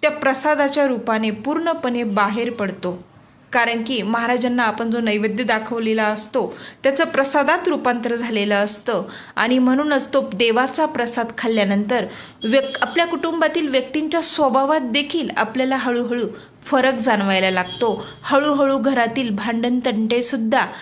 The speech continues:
संपुष्टात यायला लागतात आणि आपल्या घरात जे काही अन्नधान्य आहे, ते अन्नधान्य आपल्याला पुरेपूर पुरते असं म्हटलं जातं आणि म्हणूनच देवाला सकाळ संध्याकाळ नैवेद्य दाखवणं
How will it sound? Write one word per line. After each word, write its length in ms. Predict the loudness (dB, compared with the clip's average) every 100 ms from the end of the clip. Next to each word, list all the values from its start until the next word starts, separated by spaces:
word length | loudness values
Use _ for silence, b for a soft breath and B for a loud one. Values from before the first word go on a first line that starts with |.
| B B -6
संपुष्टात 760 | 0 2 0 -2 0 0 2
यायला 300 | 2 2 2
लागतात 460 | 2 0 -2 -2 -2 -4 B B
आणि 200 | -2 0
आपल्या 380 | 0 -2 0 0
घरात 220 | 2 0
जे 260 | 0 0 0
काही 260 | 0 0
अन्नधान्य 760 | 0 0 2 2 0 -2 -2 -2
आहे, 420 | 0 0 -2 -4 B B -4 2
ते 240 | 2 2
अन्नधान्य 800 | -2 0 0 0 0 0 0 -2 -4 B -6
आपल्याला 600 | -4 -2 0 2 2 0
पुरेपूर 680 | -4 -4 0 0 0 -2 -4
पुरते 800 | -2 -4 -2 -2 -4 -4 -12 -20 _ _ -4
असं 240 | 0 2
म्हटलं 320 | 2 2 0
जातं 400 | 0 0 0 -2 -2
आणि 200 | 0 0
म्हणूनच 600 | 2 2 4 4 2 -2 B B B
देवाला 560 | 0 2 2 2 2 0
सकाळ 480 | 0 -2 2 2 2
संध्याकाळ 600 | 0 0 0 0 -2 0
नैवेद्य 580 | 0 0 -2 -2 0
दाखवणं 600 | 0 0 -2 -2 -2 -2